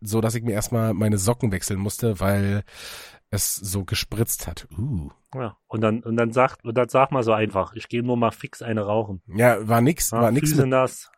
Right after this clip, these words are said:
Speaker 1: ja,
Speaker 2: neue
Speaker 1: genau.
Speaker 2: Socken. Oh.
Speaker 1: Nix mit entspannt eine rauchen, Alter. Z-, vom Arsch, musste übelst schnell durchziehen, äh, hab mich <laughs> unwohl gefühlt, wurde voll gespritzt, also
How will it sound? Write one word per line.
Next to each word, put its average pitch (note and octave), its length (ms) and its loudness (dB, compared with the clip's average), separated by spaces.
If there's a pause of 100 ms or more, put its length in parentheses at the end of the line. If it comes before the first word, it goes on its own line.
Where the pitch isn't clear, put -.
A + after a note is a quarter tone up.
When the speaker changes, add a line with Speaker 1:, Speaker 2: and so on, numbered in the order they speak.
Speaker 1:
ja, A#2+ 100 2
Speaker 2:
neue A#2+ 80 4
Speaker 1:
genau. A#2+ 160 6
Speaker 2:
Socken. C3 500 0
Oh. G2+ 140 -6
Speaker 1:
Nix A#2+ 180 -6
mit A#2 100 -6
entspannt F#2 380 -6
eine F#2+ 140 -2
rauchen, F#2 320 -2
Alter. F2+ 320 -4
Z-, - 320 -14
vom - 340 -4
Arsch, A#2 320 0
musste G#2 240 -4
übelst C3 240 -6
schnell A#2 240 0
durchziehen, D3+ 600 0 (680)
äh, A2+ 80 6
hab A2 320 4
mich A#2 160 4
<laughs> - 0 -
unwohl D3 300 6
gefühlt, D3 340 2
wurde A#2+ 180 4
voll A#2+ 180 2
gespritzt, D3 680 0
also G#2+ 540 0